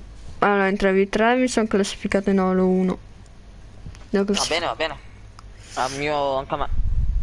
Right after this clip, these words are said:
Speaker 2: Anche devo classificarmi, due partite.
Speaker 1: Ah, ok, allora metti pure.
Speaker 2: Mhm.
Speaker 1: Comunque penso che per Natale mi shoppo il pass.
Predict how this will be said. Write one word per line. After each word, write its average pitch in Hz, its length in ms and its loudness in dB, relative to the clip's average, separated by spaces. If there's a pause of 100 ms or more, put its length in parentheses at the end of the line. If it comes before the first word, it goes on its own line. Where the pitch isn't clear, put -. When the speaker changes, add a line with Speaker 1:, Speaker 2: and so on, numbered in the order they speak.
(420)
Speaker 2:
Anche 139 160 -8
devo 139 120 0
classificarmi, 131 760 -6
due 127 140 -6
partite. - 400 -10 (720)
Speaker 1:
Ah, 190 180 2
ok, 202 180 -2
allora 196 540 2 (680)
metti 214 400 0
pure. 247 460 2 (1400)
Speaker 2:
Mhm. 156 200 -6 (2250)
Speaker 1:
Comunque 247 300 2
penso 214 260 0
che 214 140 0
per 196 160 2
Natale 202 480 2
mi 202 160 2
shoppo - 360 0
il 202 80 4
pass. - 540 -6